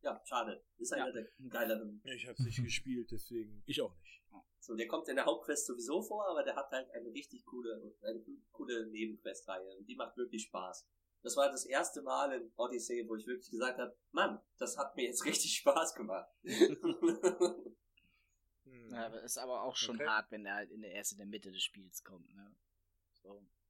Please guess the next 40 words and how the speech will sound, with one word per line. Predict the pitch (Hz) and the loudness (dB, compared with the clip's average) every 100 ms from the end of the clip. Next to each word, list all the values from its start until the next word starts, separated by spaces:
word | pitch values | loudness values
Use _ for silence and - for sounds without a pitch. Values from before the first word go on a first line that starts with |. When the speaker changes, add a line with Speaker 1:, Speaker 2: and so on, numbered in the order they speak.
| 302 _ _ _ _ 120 | -20 _ _ _ _ -16
Speaker 2:
Das | 113 | -6
ist | |
Speaker 1:
Naja, | 143 147 | 4 6
Speaker 2:
halt | 165 | 6
so. | 123 | 6
Speaker 1:
gleichzeitig | 170 185 214 196 - - - _ | 6 6 6 2 0 -8 -10 _
muss | 170 190 | -4 -4
man | 190 | 0
ja | 170 | 0
sagen, | 156 147 175 180 - _ - | 2 2 0 -6 -16 _ -6
es | - - | -6 0
muss | 185 220 | 0 6
ja | 185 | 6
alles | 151 180 190 | 6 0 -2
einen | 147 160 | -4 -6
gewissen | 139 147 165 165 | -6 -6 -6 -6
Grundspaß | - 147 170 - 117 110 110 110 | -8 -4 -4 -2 2 2 0 -4
machen, | 104 107 107 95 | -6 -6 -10 -6
sonst | 117 127 - | -6 -4 -6
hätte | - - | -8 -10
ich | - | -10
gar | - 135 | -6 -6
nicht | 143 | -6
so | - 131 | -8 -4
weit | 127 - | -4 -4
gespielt. | - - 175 - - _ _ _ _ _ _ _ _ _ _ _ _ _ | -12 -10 -6 -6 -8 _ _ _ _ _ _ _ _ _ _ _ _ _
Speaker 2:
Ja. | 120 104 | -16 -14
Speaker 1:
So, | 104 113 | -6 -2
also | 110 123 127 123 | 0 2 0 -2
auf | 117 | -4
irgendeine | 139 156 - 147 156 | -4 -6 -2 0 0
Art | 143 165 | 2 2
und | 147 - | 0 0
Weise | 254 - | -2 -2
funktioniert | - - - - 165 214 | -4 -4 -2 -2 -2 -2
das | 127 110 | -2 -2
ja. | 95 90 104 | -2 -2 -6
Wir | 95 | -4
haben | 113 120 | -4 -2
alle | 113 143 160 147 - | -2 -2 -2 -4 -10